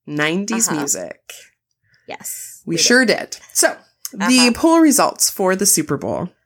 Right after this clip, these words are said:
Speaker 2: Yes.
Speaker 1: In the garbage showdown between my
Speaker 2: Okay.
Speaker 1: garbage of the game itself
Speaker 2: Uh-huh.
Speaker 1: and your garbage of the N F L and s-, specifically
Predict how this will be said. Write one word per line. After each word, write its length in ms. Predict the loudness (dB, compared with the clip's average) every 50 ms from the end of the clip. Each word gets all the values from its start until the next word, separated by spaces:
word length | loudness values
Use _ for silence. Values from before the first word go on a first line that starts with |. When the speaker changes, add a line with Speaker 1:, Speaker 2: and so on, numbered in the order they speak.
| _ _ _ _ _ _ _ _ _ _ -6
Speaker 2:
Yes. 400 | -6 -6 -6 -6 -8 -8 -6 0 4
Speaker 1:
In 420 | 4 6 6 6 6 6 4 2 0 -6 -12 -6
the 140 | -2 -2
garbage 320 | 0 2 2 2 2 0 0
showdown 500 | 2 2 2 0 0 -2 -4 -4 -6 -8 _ _ _ _ _ _ -6
between 400 | -6 -4 -2 0 2 2 4 4
my 180 | 2 2 2 0
Speaker 2:
Okay. 60 | 2
Speaker 1:
garbage 420 | 2 2 2 2 0 0 -2 0 0
of 380 | 0 2 2 0 -4 -6 -4 -2
the 80 | -2
game 340 | -2 0 0 0 0 0 0
itself 680 | -2 -2 0 0 0 0 0 0 -2 -4 -6 -10 -14 -16 _ _ _ _ _ _ _ -20 _ -20 -6 -4
Speaker 2:
Uh-huh. 400 | -2 0 0 0 0 0 0 0 0
Speaker 1:
and 140 | 0 0 0
your 300 | 2 4 4 4 4 4
garbage 500 | 4 2 2 2 2 0 0 0 -2 -4 -2
of 160 | 0 0 0 0
the 140 | 0 0 2
N 160 | 2 0 0
F 160 | 0 0 0
L 480 | 0 2 2 2 2 0 -2 -4 -6 _
and 380 | 0 0 2 2 0 -2 -4 -4 -4
s-, 240 | -4 -4 -4 -4 _ _ -4
specifically 1200 | 0 0 0 2 2 2 2 4 4 4 2 0 0 -2 -2 -2 -2 0 2 2 0 0 -2 -6